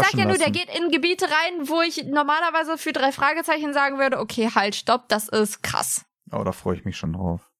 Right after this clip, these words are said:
Speaker 2: Ja, ich glaub, das ist vielleicht, vielleicht für mich jetzt auch so ein bisschen, ähm, das Problem, ich bin kein, kein Buchleser, also ich, ich, ich weiß nicht, was noch so kommt an, an Folgen. Ähm,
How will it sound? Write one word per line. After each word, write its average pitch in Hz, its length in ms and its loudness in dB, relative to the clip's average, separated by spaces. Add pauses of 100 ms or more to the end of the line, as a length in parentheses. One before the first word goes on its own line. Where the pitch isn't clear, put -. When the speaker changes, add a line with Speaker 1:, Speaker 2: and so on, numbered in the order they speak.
(1040)
Speaker 2:
Ja, - 60 0
ich 151 80 2
glaub, 175 160 2
das 196 100 0
ist - 40 -14
vielleicht, 160 300 -2
vielleicht 180 280 0
für 180 80 -2
mich 185 180 0
jetzt 202 140 -4
auch 185 160 0
so 190 100 0
ein 165 120 2
bisschen, 170 520 0
ähm, 147 460 -4
das 147 160 2
Problem, 165 180 2
ich - 80 -2
bin 165 140 0
kein, 160 280 0
kein 151 220 2
Buchleser, 180 680 0
also 123 380 -2
ich, - 240 -8
ich, - 220 -14
ich - 160 -12
weiß 135 240 0
nicht, 147 160 -2
was 135 200 0
noch 143 120 2
so - 180 -2
kommt 170 380 0
an, 151 240 -4
an 143 120 -2
Folgen. 165 680 -4 (840)
Ähm, 139 540 2